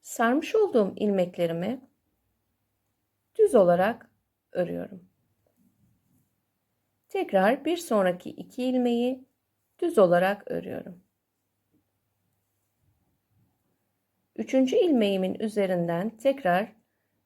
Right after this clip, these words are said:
üç defa ipimi sarıp düz olarak örüyorum.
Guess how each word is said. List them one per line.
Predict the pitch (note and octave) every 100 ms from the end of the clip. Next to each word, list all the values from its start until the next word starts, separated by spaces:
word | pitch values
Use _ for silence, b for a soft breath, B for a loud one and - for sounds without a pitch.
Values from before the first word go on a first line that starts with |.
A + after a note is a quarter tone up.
| _
üç | F4+ - - -
defa | G#3 G#3 F#3 F#3+ A3+ - _ _ _ -
ipimi | D#4+ A#3+ G3+
sarıp | G#3 - G#3+ G#3+ A#3+ - _ _ _ _ _ _ _ _ _ _ -
düz | F4+ A#3
olarak | F#3+ F3 G3+ G#3+ -
örüyorum. | D#3+ G2+ - F3+ -